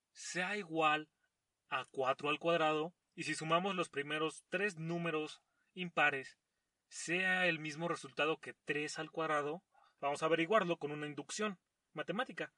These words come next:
A ver, probemos con siete. Sabemos que n es igual a siete. Ok,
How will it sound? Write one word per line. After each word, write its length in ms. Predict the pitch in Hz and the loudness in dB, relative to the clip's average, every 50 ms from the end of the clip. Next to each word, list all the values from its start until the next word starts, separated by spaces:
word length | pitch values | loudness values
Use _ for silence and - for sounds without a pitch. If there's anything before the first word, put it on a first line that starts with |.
| _ _ _ _ _ _ _ _ _ _ _ _ _ _ _ | _ _ _ _ _ _ _ _ _ _ _ _ _ _ _
A 140 | - 135 135 | 0 2 2
ver, 260 | 135 131 131 127 - - - _ _ _ _ _ _ _ _ _ | 4 2 0 0 -2 -10 -20 _ _ _ _ _ _ _ _ _
probemos 420 | - 175 233 269 294 311 311 320 - | 4 6 8 8 8 6 4 0 0
con 240 | - 170 160 147 | -2 -2 -2 -2
siete. 540 | 135 - 156 156 147 143 - - 110 - _ _ _ _ _ _ _ _ _ _ _ _ _ _ _ _ _ _ | -4 0 2 4 4 4 2 -4 -16 -16 _ _ _ _ _ _ _ _ _ _ _ _ _ _ _ _ _ _
Sabemos 500 | _ - - 147 156 175 185 196 196 180 | _ -2 0 4 4 4 4 2 -2 -4
que 300 | - 156 156 165 190 214 | 0 4 6 8 8 6
n 200 | 220 220 220 214 | 6 4 2 0
es 140 | 214 - - | 0 0 -4
igual 240 | 165 143 156 147 156 | -2 0 0 2 0
a 60 | 147 | 0
siete. 360 | - - 139 135 - - - - | -4 -4 -8 -8 -8 -10 -16 -18
Ok, 200 | 139 - - | -16 -10 -6